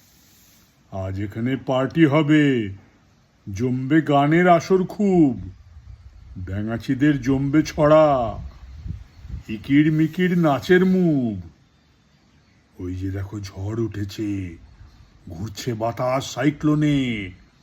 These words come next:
আয় না বাবা পাতার নিচে, ঘাসের ওপর এক কোণে। রাতের বেলা জ্বলবে আলো, জোনাকি সব দল বেঁধে। আসবে সবাই ব্যস্ত হয়ে,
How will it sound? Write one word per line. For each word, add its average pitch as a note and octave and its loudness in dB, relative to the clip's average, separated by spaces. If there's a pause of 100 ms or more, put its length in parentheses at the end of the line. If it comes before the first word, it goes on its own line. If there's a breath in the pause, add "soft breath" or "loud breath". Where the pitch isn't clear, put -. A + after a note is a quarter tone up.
(380)
আয় E3+ -2
না G3 2
বাবা E3+ 4
পাতার D#3 4
নিচে, D3+ 4
ঘাসের D3 -2
ওপর D3+ -2
এক D3 -2 (140)
কোণে। D#3+ -4 (1120)
রাতের G#2 -4
বেলা C3 2
জ্বলবে C3 2
আলো, C#3+ 2 (600 soft breath)
জোনাকি A2+ -6
সব B2+ -4
দল D3+ 2
বেঁধে। C3 0 (640)
আসবে G#2 -4
সবাই C#3+ 2
ব্যস্ত F3+ -2
হয়ে, D3 2